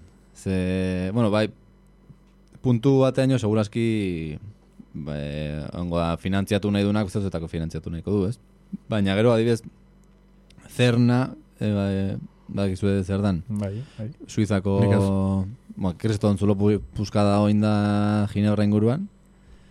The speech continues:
Speaker 1: Eh, nik ez dakit nun irakurri nuen hau.
Speaker 2: Acelerador de
Speaker 1: Ja.
Speaker 2: átomos, eh,
Speaker 1: Ja.
Speaker 2: da un
Speaker 1: Ja.
Speaker 2: atomoen, bueno,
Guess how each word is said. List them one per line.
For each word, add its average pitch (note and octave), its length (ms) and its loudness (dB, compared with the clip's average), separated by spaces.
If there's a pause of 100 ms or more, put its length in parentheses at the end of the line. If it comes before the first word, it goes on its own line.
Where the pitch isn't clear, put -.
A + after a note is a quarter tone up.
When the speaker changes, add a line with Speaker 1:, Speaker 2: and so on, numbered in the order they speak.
(440)
Speaker 1:
Eh, D#2 420 -2
nik G2 200 0
ez D#3 60 -2
dakit D3+ 160 -2
nun A2 140 4
irakurri A2 320 2
nuen A#2+ 160 4
hau. - 0 -
Speaker 2:
Acelerador B2+ 420 4
de A2 140 2
Speaker 1:
Ja. A2 160 2
Speaker 2:
átomos, G2 640 -2
eh, G#2+ 180 -4
Speaker 1:
Ja. G#2+ 100 -4
Speaker 2:
da G#2+ 100 -2
un G#2 360 -6 (560)
Speaker 1:
Ja. D#2 160 -10 (160)
Speaker 2:
atomoen, G#2+ 800 -2 (880)
bueno, F2+ 160 -8